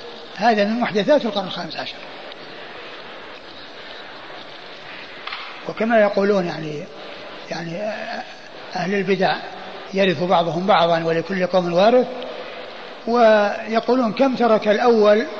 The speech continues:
للآخر في الخير والشر". فأولئك الأشرار ما تفوهوا بهذا الكلام، تركوه لل-، للمالكي، تركوه، وهم يعني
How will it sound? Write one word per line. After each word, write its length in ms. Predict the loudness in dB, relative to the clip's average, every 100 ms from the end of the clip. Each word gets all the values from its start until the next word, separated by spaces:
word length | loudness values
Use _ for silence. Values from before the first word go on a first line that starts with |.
| -10 -12 -10 0
للآخر 480 | 2 4 4 2 -2
في 140 | 0
الخير 300 | 2 4 6
والشر". 320 | 6 2 -4 -6 -12 -12 -14 -14 -14 -14 -14 -14 -14 -14 -14 -16 -16 -14 -4
فأولئك 520 | 2 4 6 6 6 4
الأشرار 600 | 4 4 6 8 6 2 -4 -10 -10 -12 -12 -12 -14 -14 -14 -14 -8
ما 880 | 0 4 6 8 6 4 0 -4 -4 0
تفوهوا 440 | 6 6 8 6
بهذا 300 | 4 4 4
الكلام، 300 | 4 4 2
تركوه 420 | 4 4 6 4
لل-، 220 | 4 -2 -6 -10 -4
للمالكي، 460 | 0 2 2 0 -10 -14 -14 -14 -16 -16 -16 -16 -16 -16 -16 -16 -16 -16 -16 -4
تركوه، 400 | 2 4 4 2 0 -12 -12 -12 -14 -14 -16 -14 -6
وهم 240 | -2 0 0
يعني 400 | 0 0 -4